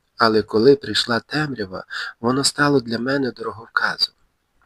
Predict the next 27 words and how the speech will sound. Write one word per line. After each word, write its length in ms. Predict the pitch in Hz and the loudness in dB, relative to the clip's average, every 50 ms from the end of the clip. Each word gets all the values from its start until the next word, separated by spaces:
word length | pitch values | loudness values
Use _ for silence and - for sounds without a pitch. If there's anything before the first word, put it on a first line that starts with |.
| _ _ _ - | _ _ _ 4
Поряд 320 | 185 185 170 123 101 - | 4 6 6 6 4 2
стояв 600 | - - - 110 104 104 123 143 151 127 98 - | 2 0 2 2 2 2 4 4 2 2 2 0
старий 440 | - - - 104 101 110 123 135 123 | -2 -2 -2 -2 -2 2 2 2 0
продавець 760 | - - 110 104 104 107 107 123 131 123 107 - - - _ - - - - - - | 0 -2 -2 0 0 0 0 2 2 2 0 0 -4 -12 _ -16 -16 -16 -16 -6 -2
і 60 | - 123 | -2 0
в 40 | |
цей 200 | - - 185 196 | 0 0 -2 -2
момент 340 | 151 131 120 123 131 131 123 | 0 0 0 2 2 2 0
сказав: 520 | - - - 120 107 - 113 107 92 73 - _ _ | -2 -4 -4 -4 -4 -2 -2 -2 -2 -4 -6 _ _
«Ліхтар 480 | 113 120 113 - - 160 180 180 165 147 | 0 0 0 0 0 0 0 0 0 0
нічого 440 | 139 127 - - - 156 131 135 131 | -2 -2 0 0 0 0 2 2 2
не 120 | 135 135 | 4 4
робить, 340 | 139 143 135 107 - - - _ _ | 4 4 4 2 0 -6 -16 _ _
тільки 360 | - - 120 110 - - 110 104 | -10 -6 -6 -6 -6 -6 -4 -4
світить. 600 | - - - 131 127 - - - - - _ _ _ _ - - - - - - - _ | -2 -2 -2 -2 -4 -4 -6 -10 -20 -20 _ _ _ _ -20 -20 -20 -20 -20 -20 -20 _
Хто 420 | - - - - 139 127 120 101 - _ | -18 -16 0 4 6 6 6 6 2 _
хоче 540 | - - - 131 123 120 - - - - | -2 4 6 6 6 6 4 0 0 0
бачити, 840 | 90 85 80 82 95 113 139 160 - - - - - - - 104 - _ _ _ | -2 -2 0 0 2 2 2 2 2 0 -2 -2 -4 -14 -18 -20 -20 _ _ _
побачить. 800 | - - 98 90 90 - 120 113 92 - - - - - _ _ _ _ _ _ | -8 -6 -6 -4 0 2 2 2 2 2 0 0 0 -4 _ _ _ _ _ _
Хто 280 | - - - - 175 143 | -12 0 6 6 8 8
не 160 | 131 135 120 | 8 6 6
хоче, 640 | - - - - 147 156 151 143 - - - - - - - - - - - - | 4 2 4 6 8 8 8 6 2 0 -2 -4 -6 -8 -12 -12 -12 -12 -4 2
навіть 380 | 143 160 170 151 127 120 - - | 4 6 8 6 6 4 2 0
сонце 480 | - - 147 151 143 123 - - 107 | 2 4 4 4 4 4 2 2 2
йому 440 | 104 104 104 98 98 107 120 120 113 - _ - | 2 0 0 0 0 0 0 -2 -2 -4 _ -8
не 120 | 107 110 101 | -6 -4 -4
допоможе». 720 | 98 101 90 - - 90 85 85 85 - - - - | -4 -6 -10 -10 -12 -18 -16 -16 -16 -14 -12 -12 -12